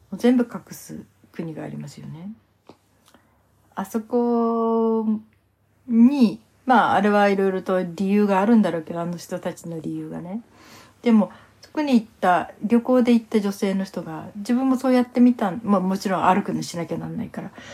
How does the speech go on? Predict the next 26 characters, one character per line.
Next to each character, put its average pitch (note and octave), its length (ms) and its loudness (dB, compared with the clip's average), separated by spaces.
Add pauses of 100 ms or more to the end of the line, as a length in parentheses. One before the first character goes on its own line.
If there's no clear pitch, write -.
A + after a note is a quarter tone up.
(160)
そ - 120 0
し A3 60 -4
た A#3 120 -2
ら、 F3+ 100 -4 (160)
す - 220 0
ご C4+ 220 -2
く B3+ 140 -6
気 - 140 -4
持 G#3+ 100 8
ち G#3+ 100 -6
が - 180 -4
安 A3+ 180 8
心 B3+ 240 2
し B3 80 -6
た B3 100 2
っ A#3+ 40 2
て A#3+ 100 -8
言 F3 100 -6
う - 40 -8
ん - 20 -8
で E3 80 -10
す - 120 -12
よ。 - 140 -10 (640)
あ、 - 240 -4
あ G3 120 2
の F#3 720 -4